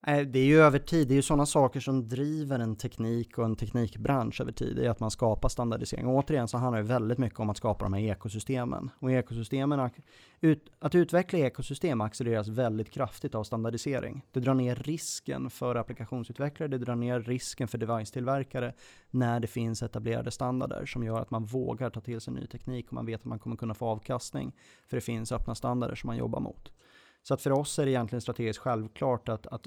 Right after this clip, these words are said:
vara med och verka för att driva standardisering.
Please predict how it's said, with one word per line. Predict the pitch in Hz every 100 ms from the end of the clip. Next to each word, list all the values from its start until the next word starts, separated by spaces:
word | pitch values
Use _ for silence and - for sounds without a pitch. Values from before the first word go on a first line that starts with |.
| -
vara | 123 110 120
med | 117 127 131
och | 120
verka | 117 110 - 135
för | 117
att | 107
driva | 110 123 113 135
standardisering. | - 127 120 123 139 120 - -